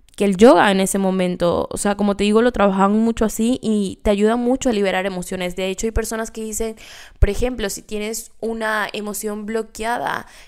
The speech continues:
en la zona de la pelvis, es bueno hacer ejercicios de yoga que expandan esa zona, porque lastimosamente es muy cierto de que a veces el trauma o heridas del pasado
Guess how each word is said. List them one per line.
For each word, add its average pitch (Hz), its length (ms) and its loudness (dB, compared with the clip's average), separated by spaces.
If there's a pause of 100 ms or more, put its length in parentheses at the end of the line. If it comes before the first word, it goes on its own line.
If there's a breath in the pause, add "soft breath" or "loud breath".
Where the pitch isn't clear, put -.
en 196 520 -4
la 185 160 -2
zona 214 320 -4
de 214 80 -4
la - 180 -8
pelvis, 208 580 -2
es 202 280 -6
bueno 214 560 -4
hacer 202 560 -4
ejercicios 196 580 -8
de 208 120 -4
yoga 202 400 0 (320 loud breath)
que 214 240 -2
expandan 226 680 -4
esa 196 220 -8
zona, 185 420 -8
porque 214 600 -2 (320)
lastimosamente 233 960 4
es 202 120 0
muy 220 140 4
cierto 214 480 2
de 202 120 0
que 196 100 -4
a 185 40 0
veces 190 260 -4
el 202 220 -2
trauma 185 640 4
o 196 100 0
heridas 196 400 -2
del 226 140 -4
pasado 185 560 2